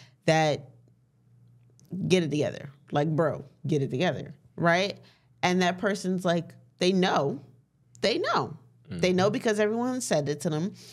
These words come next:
Speaker 1: And they know because they, they have put themselves, they have actively put themselves outside of their situation. They have made themselves the person from the outside looking in and determined the problem.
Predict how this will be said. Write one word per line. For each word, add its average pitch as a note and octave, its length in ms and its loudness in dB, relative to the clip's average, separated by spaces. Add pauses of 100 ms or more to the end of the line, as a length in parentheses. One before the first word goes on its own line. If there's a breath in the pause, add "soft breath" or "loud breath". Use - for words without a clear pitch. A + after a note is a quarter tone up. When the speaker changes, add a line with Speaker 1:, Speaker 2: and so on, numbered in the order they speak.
(100)
Speaker 1:
And B3 340 -2
they A3+ 140 2
know A#3 180 0
because G#3+ 300 0
they, G3 260 2
they F3 200 0
have F3 220 -2
put - 200 -2
themselves, F#3 560 -2
they E3+ 80 0
have D3+ 200 -2
actively A3+ 520 -4
put A#3 260 -6
themselves G3+ 540 -2
outside A#3 400 0
of A3 80 -2
their G3+ 160 0
situation. E3 800 -2 (580 loud breath)
They F#3+ 140 2
have G3+ 180 0 (280)
made F#3+ 380 2
themselves G#3 520 -2
the E3+ 100 -2
person E3 580 -2 (280 loud breath)
from E3 200 2
the E3 100 0
outside F3+ 440 0
looking D#3+ 340 -4
in C#3 340 -2 (1700)
and F3+ 460 0
determined F3+ 600 0
the C#3+ 80 0
problem. E2+ 420 -6